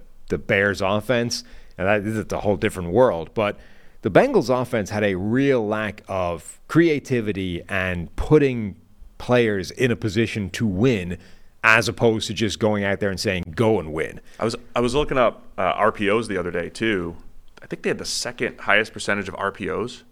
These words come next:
Speaker 2: la-, uh, last week, and, and that's not, that's not, like, against your point. I don't think that's some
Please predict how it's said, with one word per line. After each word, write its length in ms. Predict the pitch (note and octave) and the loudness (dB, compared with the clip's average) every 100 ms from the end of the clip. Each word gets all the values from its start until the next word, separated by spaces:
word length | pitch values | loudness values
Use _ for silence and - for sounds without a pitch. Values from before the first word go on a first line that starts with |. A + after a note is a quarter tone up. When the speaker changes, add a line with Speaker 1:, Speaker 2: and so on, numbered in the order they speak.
| - - | -20 -6
Speaker 2:
la-, 220 | A2+ B2 - | -6 -4 -4
uh, 180 | A2+ | -2
last 280 | F#2 A#2+ A#2+ | 0 -2 -2
week, 280 | B2+ C3+ - _ _ _ _ | -6 -8 -12 _ _ _ _
and, 200 | - A#2+ | -2 2
and 360 | A#2+ A#2+ - - - | 2 2 -4 -18 -2
that's 280 | - D3+ - | 2 2 0
not, 260 | C#3+ - | -8 -2
that's 180 | B2 B2 | -2 2
not, 160 | B2 E2 | 2 2
like, 160 | G2 | 0
against 360 | F#2+ G#2+ G#2+ - | 0 2 0 0
your 120 | G2+ | -2
point. 280 | G2+ F#2 - | 0 -4 0
I 80 | A#2 | 2
don't 120 | B2 | 2
think 140 | B2 | 2
that's 200 | G#2+ F#2 | 0 0
some 300 | - G2 F2+ | 0 0 -4